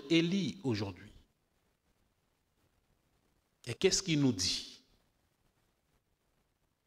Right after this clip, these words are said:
Dans la figure d'Élie, moi, je verrai l'image de notre paroisse. Je verrai l'image de notre région.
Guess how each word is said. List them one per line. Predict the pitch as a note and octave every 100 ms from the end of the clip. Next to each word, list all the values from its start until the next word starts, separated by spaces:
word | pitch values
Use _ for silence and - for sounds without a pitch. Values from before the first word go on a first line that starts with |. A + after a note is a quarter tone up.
| _ _ _ _ _ _ -
Dans | C3+
la | D#3+
figure | G3+ F#3 A3 F3+
d'Élie, | F#3+ G#3 A#3
moi, | F3 E3
je | B2
verrai | C3 C#3 D3+ A3+ A3 F#3 D3+ - - - - _ _ -
l'image | C#3+ D3+ D#3 G3 G3+ B2
de | A#2+ A#2+
notre | B2 - B2
paroisse. | B2 G2+ F2+ - - - - - - - - _ _ _ _ _ _ _ _ _ _ _ _ _ _ _ -
Je | G#2+
verrai | B2 B2 C3+
l'image | C#3 D3+ D#3+ G#3 F#3+ E3
de |
notre | C3 B2+ B2
région. | A2+ B2+ G#2+ G#2